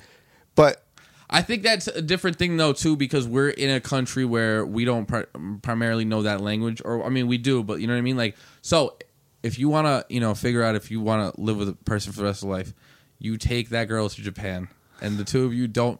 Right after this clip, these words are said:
Speaker 2: fucking have anybody to talk to. I mean, or just go somewhere super fucking outta here, right? So just go, go to Alaska. There we go. Right now, there's nobody around. You can't even say, like, w-, smile. People, it's just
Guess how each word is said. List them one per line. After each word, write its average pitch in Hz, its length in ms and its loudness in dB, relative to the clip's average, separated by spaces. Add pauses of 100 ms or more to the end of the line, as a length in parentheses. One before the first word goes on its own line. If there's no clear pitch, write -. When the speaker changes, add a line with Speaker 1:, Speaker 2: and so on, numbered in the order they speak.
(120)
Speaker 2:
fucking 120 360 -4
have 113 220 0
anybody 135 340 2
to 113 40 -4
talk 113 200 -2
to. 95 160 -6 (800)
I - 60 -4
mean, 135 300 0 (380)
or 190 320 2
just 156 200 -4
go 170 200 4
somewhere 151 360 2
super 131 320 0
fucking 113 300 -4
outta 101 160 -4
here, 101 140 -2
right? 117 180 0
So - 100 -8
just 131 300 -4
go, 147 320 2 (560)
go 143 140 4
to 160 100 6
Alaska. 113 380 0
There 107 120 0
we 113 100 0
go. 98 240 -2 (200)
Right 120 200 2
now, 156 360 4 (100)
there's 156 300 2
nobody 185 320 4
around. 151 480 2
You 131 80 -4
can't 185 220 2
even 180 180 0
say, 170 280 2
like, 156 300 0
w-, 120 300 -8
smile. 156 420 4
People, 175 180 2
it's 165 80 2
just 160 120 0